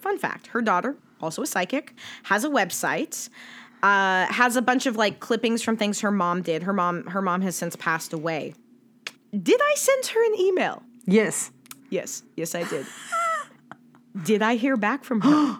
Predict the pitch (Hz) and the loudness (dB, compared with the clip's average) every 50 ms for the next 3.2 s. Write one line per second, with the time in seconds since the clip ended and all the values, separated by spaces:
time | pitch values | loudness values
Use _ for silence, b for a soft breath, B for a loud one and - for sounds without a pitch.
0 | - _ - _ - - 202 170 147 190 247 339 392 392 - - _ _ _ _ | -12 _ -20 _ 2 2 2 6 6 6 6 6 4 0 -4 -10 _ _ _ _
1 | _ _ _ - - 202 254 233 - - - - - - - - - _ - 381 | _ _ _ -6 -6 -4 -4 -4 -8 -10 -12 -12 -14 -16 -20 -20 -10 _ 2 4
2 | 403 427 466 480 480 480 494 247 302 285 220 - - 285 220 208 190 226 226 202 | 6 6 6 6 6 6 6 6 6 4 4 4 4 4 4 4 2 2 2 2
3 | 170 156 165 | 2 0 -4